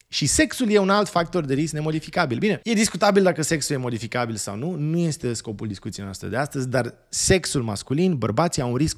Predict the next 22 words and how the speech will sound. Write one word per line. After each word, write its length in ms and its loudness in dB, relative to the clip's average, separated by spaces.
ușor 340 0
mai 160 0
mare, 280 0
deși 200 -6
femeile 400 -4
sunt 240 -4
mai 140 -4
predispuse 640 -4
la 160 -2
decese 560 2
cauzate 640 0
de 340 -6
A 120 -8
V 160 -8
C. 280 -12
Iar 140 4
acum 260 4
hai 140 4
să 120 4
vorbim 460 4
despre 440 2
factori 600 0